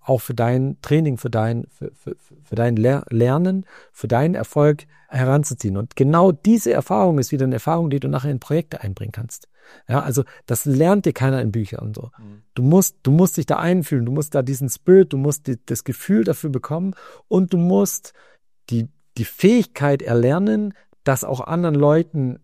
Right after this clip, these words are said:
Speaker 1: beizubringen. Und jeder, also mit dir kann ich da offen sprechen so, es gibt auch Leute, die verschließen sich da und dann musst du andere Wege finden,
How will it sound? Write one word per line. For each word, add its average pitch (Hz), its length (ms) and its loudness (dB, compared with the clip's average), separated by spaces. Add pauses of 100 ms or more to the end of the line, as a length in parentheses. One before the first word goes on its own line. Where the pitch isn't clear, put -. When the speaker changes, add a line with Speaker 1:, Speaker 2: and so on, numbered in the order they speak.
(140)
Speaker 1:
beizubringen. 110 680 -2
Und 113 160 -4
jeder, 180 580 0 (420)
also 117 260 -6
mit 117 220 -4
dir 156 80 2
kann 147 160 -4
ich 110 120 -8
da 107 240 -2 (1080)
offen 196 560 -2
sprechen 185 420 -4
so, 202 300 -2
es - 100 -20
gibt 165 180 -4
auch 151 80 4
Leute, 160 420 0 (340)
die 127 80 -6
verschließen 175 580 0
sich 107 240 -4
da - 120 -6
und 110 180 -4
dann 123 100 0
musst 175 260 0
du 147 180 0 (140)
andere 180 440 0
Wege 123 240 0
finden, 131 500 -8